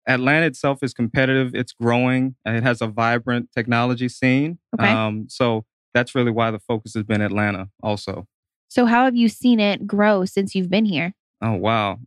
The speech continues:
Speaker 1: Um, for one, there's so many universities in the area.
Speaker 2: Right.
Speaker 1: Uh, there's a, there's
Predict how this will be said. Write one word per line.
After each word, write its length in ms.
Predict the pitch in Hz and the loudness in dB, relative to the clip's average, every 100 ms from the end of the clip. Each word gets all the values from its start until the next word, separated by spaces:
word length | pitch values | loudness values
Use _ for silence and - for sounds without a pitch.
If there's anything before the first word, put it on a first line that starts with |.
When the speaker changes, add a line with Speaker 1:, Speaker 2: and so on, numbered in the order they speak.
| - | -2
Speaker 1:
Um, 360 | 123 120 113 | 0 2 0
for 140 | - 139 | 0 2
one, 240 | 151 160 | 4 2
there's 160 | 135 - | 0 0
so 100 | 147 | 0
many 180 | 143 | 2
universities 640 | 127 127 110 127 123 127 120 | 4 4 2 0 0 -6 -2
in 80 | 123 | 2
the 100 | 120 | 4
area. 420 | 127 143 147 160 | 4 2 0 0
Speaker 2:
Right. 300 | 190 208 196 _ _ | 0 0 -2 _ _
Speaker 1:
Uh, 200 | - 117 | 0 0
there's 220 | 110 120 120 | 0 -2 -2
a, 80 | 113 | 0
there's 380 | 120 110 - | 0 -2 -6